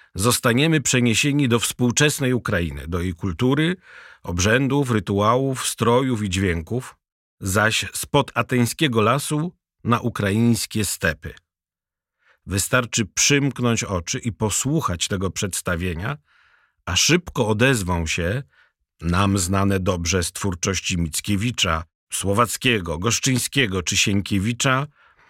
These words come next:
wszystkie dźwięki, szumy, szepty tego niezwykłego krajobrazu, które brzmią w uszach czytelników dzieł tych autorów. Pojawiają się również w tym oryginalnym przedstawieniu.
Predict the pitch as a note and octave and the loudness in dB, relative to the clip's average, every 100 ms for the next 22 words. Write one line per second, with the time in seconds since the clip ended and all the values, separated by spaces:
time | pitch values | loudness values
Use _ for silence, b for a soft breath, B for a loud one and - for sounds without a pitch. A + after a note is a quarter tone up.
0 | b b - - A#2 - A2+ G#2 F#2+ A2 | b b -6 -2 -2 -2 0 0 2 4
1 | C#3+ D#3 B2+ - G#2 F#2+ F#2 E2+ F2+ - | 4 4 0 -4 -4 -2 0 -2 0 4
2 | F3+ A#2+ F#2 F2 E2+ - D#3+ - - G2 | 4 4 2 0 0 2 2 2 -4 -4
3 | F2 F#2+ G#2+ A2 G#2+ G2 G2 C#3 B2+ A2 | -2 0 0 2 0 -2 -2 0 2 0
4 | G#2 G2+ F#2+ F#2+ F#2+ F2 C#3 F#3 b b | 2 2 2 0 0 0 -4 -6 b b
5 | b b - - C3 B2+ B2+ A#2+ F#2+ G2 | b b -20 -4 2 4 4 4 2 2
6 | B2+ D3+ D#3+ B2+ - C3+ A#2+ A#2 A#2 - | 4 4 2 -2 -4 -2 0 0 0 -6
7 | - B2 G2+ A2 B2 A#2+ G#2+ A2 - - | -8 -6 -2 0 0 -2 -4 -4 -6 -12
8 | G2+ G#2+ A2+ F2+ F#2+ F#2 E2+ E2+ C#2+ - | -2 0 0 0 -4 -2 -4 -6 -10 -14
9 | - _ b b b b b b b - | -20 _ b b b b b b b 0
10 | A2+ A#2+ C#3 E3 D3+ C#3+ C3+ B2 C3 B2+ | 2 4 2 2 2 2 0 0 0 0
11 | - - C#3 B2 A#2 G#2 A2 G#2+ G2+ G2 | -2 -2 2 4 4 2 2 2 2 0
12 | F2 E2+ - F#2 D#2+ D2 - | -2 -6 -6 -6 -6 -8 -14